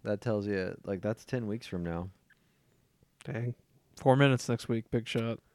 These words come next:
Speaker 3: You better hope he doesn't run.
Speaker 2: Yeah.
Speaker 3: 'Cause you're gonna spend at least
Speaker 1: Mm-hmm.
Speaker 3: two and a half minutes of your four on his run.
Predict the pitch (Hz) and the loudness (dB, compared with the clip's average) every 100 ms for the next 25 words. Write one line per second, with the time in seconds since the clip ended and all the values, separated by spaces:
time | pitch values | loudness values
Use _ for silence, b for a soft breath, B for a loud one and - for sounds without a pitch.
0 | _ _ - 147 214 262 233 156 151 135 | _ _ 0 6 8 8 8 6 6 4
1 | 120 120 175 123 113 - _ _ _ b | 4 6 8 6 0 -12 _ _ _ b
2 | b 135 120 - - - 143 147 160 135 | b 0 0 -4 -4 6 8 10 8 8
3 | - 147 135 147 190 175 127 143 151 143 | 8 8 8 8 8 6 4 6 8 8
4 | 139 135 139 156 123 - - - 131 151 | 8 8 6 6 4 0 -8 4 4 6
5 | 123 - 165 156 110 113 - 127 123 110 | 4 6 8 10 8 4 -2 0 0 0
6 | 120 110 131 175 | -2 2 2 2